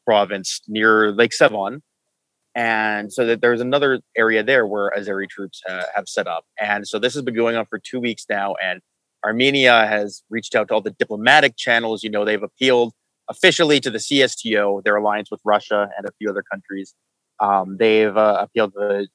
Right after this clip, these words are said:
the U N, the O S C E. Uh, they've taken a bunch of Western ambassadors down there and whatnot. And so they've, they, it's gotten a lot of attention. But at the end of the day, you know, the Azeri troops are still there. And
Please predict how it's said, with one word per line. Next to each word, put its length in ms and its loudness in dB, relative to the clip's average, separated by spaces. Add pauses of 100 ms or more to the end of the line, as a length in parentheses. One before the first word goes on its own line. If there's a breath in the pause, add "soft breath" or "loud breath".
the 360 -2
U 160 0
N, 340 2
the 60 2
O 160 4
S 120 -2
C 340 -4
E. 80 -8 (420)
Uh, 200 4
they've 160 0
taken 380 0 (320)
a 60 -2
bunch 200 2
of 80 -6
Western 280 0
ambassadors 420 0
down 180 0
there 100 -6
and 40 -12
whatnot. 400 -8 (240)
And 140 -16
so 160 -2
they've, 200 -2 (200)
they, 240 2 (160)
it's 180 0
gotten 200 8
a 60 2
lot 200 8
of 40 2
attention. 460 -6
But 220 0 (420)
at 120 0
the 40 4
end 80 6
of 80 -2
the 60 -4
day, 240 8
you 80 0
know, 100 2
the 140 0
Azeri 640 4 (160)
troops 260 -4
are 60 -8
still 240 2
there. 400 6 (460)
And 400 -2